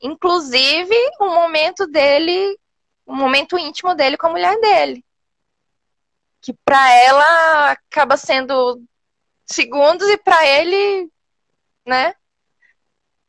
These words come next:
foi prazeroso, pra ela não. É, e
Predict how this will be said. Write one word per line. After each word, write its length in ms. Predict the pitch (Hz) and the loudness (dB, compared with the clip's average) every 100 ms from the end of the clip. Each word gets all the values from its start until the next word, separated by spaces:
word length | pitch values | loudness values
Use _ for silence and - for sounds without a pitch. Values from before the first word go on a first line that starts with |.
| _ - | _ 0
foi 460 | 247 247 269 285 - | 2 2 0 -4 -4
prazeroso, 580 | 302 262 285 277 269 277 | 0 2 2 2 2 0
pra 140 | 311 | 0
ela 180 | 320 311 | 2 2
não. 340 | 415 359 233 - _ _ _ _ _ - | 2 0 0 -4 _ _ _ _ _ -2
É, 640 | 233 226 226 226 220 208 196 123 _ _ | 0 2 2 0 -2 -6 -10 -18 _ _
e 480 | - 240 269 302 311 | -12 -8 -4 -4 -8